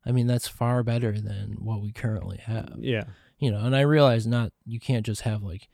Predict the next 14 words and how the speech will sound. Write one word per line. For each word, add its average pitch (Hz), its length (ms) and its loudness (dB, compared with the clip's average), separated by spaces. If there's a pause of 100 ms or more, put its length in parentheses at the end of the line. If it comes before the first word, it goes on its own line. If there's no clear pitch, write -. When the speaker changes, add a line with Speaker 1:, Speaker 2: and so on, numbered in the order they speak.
(160)
Speaker 1:
huge 113 480 -2
change, 107 720 -4 (440)
right, 107 220 0
all 110 220 0
at - 80 -6
once, - 480 -2
but 110 240 -6 (160)
we 127 140 -2
gotta 139 200 0
start 104 280 -4
taking 113 300 -4
those 85 180 -10
small 104 320 -6
steps, - 600 -12